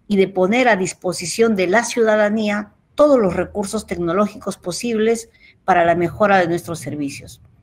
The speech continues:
Es por ello que, por ejemplo, en mi propuesta de plan de gobierno asumí el compromiso de trabajar firmemente para generar mecanismos que garanticen el acceso a la justicia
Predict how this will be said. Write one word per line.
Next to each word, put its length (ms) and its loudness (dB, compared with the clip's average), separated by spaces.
Es 140 0
por 240 4
ello 360 6
que, 160 -2
por 220 -4
ejemplo, 340 0
en 120 2
mi 120 2
propuesta 640 0
de 120 0
plan 240 -2
de 60 0
gobierno 580 0
asumí 360 -2
el 140 -2
compromiso 800 -2
de 140 2
trabajar 480 2
firmemente 580 2
para 240 4
generar 500 0
mecanismos 800 2
que 140 -6
garanticen 640 0
el 100 0
acceso 360 -2
a 40 2
la 80 -2
justicia 720 -4